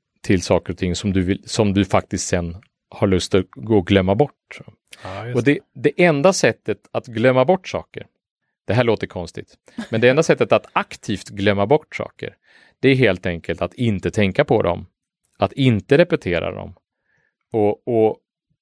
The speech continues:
Speaker 1: och om man inte gör det, om man inte repeterar dem, inte tänker på dem och inte använder dem, då kan man helt enkelt börja använda,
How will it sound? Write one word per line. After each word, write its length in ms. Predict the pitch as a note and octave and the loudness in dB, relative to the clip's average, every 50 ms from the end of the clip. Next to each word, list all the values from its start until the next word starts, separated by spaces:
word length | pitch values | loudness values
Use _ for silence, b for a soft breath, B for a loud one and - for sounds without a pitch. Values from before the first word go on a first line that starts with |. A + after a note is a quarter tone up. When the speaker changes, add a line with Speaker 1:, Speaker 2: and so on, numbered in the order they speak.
| _ _ _ _ _ - | _ _ _ _ _ -6
Speaker 1:
och 340 | B2 A2+ G#2+ G#2+ G#2+ G#2+ - _ _ _ _ _ _ - | -2 0 0 2 0 -2 -4 _ _ _ _ _ _ -2
om 120 | B2 A#2 | 0 2
man 140 | B2 B2 B2+ | 2 2 2
inte 240 | D3 C#3+ C#3 - F#3+ | 0 0 2 2 4
gör 240 | F3+ C#3+ G2+ F#2 F2 | 4 6 4 4 2
det, 240 | E2 E2 D#2+ F2 - _ _ _ - | 0 -4 -6 -8 -12 _ _ _ -10
om 100 | - A2 | -6 -4
man 120 | A2 A#2+ | -2 0
inte 220 | C3 B2+ A#2 - D#3+ | 0 0 2 2 2
repeterar 400 | E3+ - E3+ - - G2+ F2 E2+ | 2 2 0 0 2 2 2 2
dem, 220 | F2+ F2 F2+ G2 | 0 -4 -4 -2
inte 220 | G#2+ G#2 - D3 | -2 -2 -2 -2
tänker 280 | - B2+ G2 F2 - F#2+ | -2 -2 -4 -4 -6 -10
på 180 | F2+ F#2+ G2 F#2+ | -12 -10 -12 -10
dem 180 | F#2+ F#2+ F#2 - | -12 -14 -18 -16
och 140 | - - G#2 | -10 -8 -6
inte 180 | G2+ G2 - C#3+ | -2 2 2 2
använder 420 | C#3+ A2+ F#2 E2+ E2+ E2 D#2+ E2 | 2 2 0 -2 -4 -4 -6 -6
dem, 200 | E2+ E2 D#2+ F2 - _ _ _ _ _ _ _ _ _ _ | -8 -8 -10 -12 -16 _ _ _ _ _ _ _ _ _ _
då 100 | - G#2+ | -8 -4
kan 140 | - C3+ C3 | -2 -2 0
man 100 | C3+ C3+ | 0 2
helt 200 | C3 G2 F2+ - | 0 0 0 0
enkelt 360 | F#2 F2 E2+ - F#2 _ _ | -2 -2 -4 -6 -8 _ _
börja 360 | - G2 G#2+ G2+ F#2+ G2+ G2+ | -2 0 2 2 2 2 0
använda, 600 | G#2 G2 F#2 F2 F2 F2 E2+ D#2+ E2 E2+ E2+ E2+ | 0 -2 -2 -4 -6 -6 -6 -6 -6 -6 -8 -10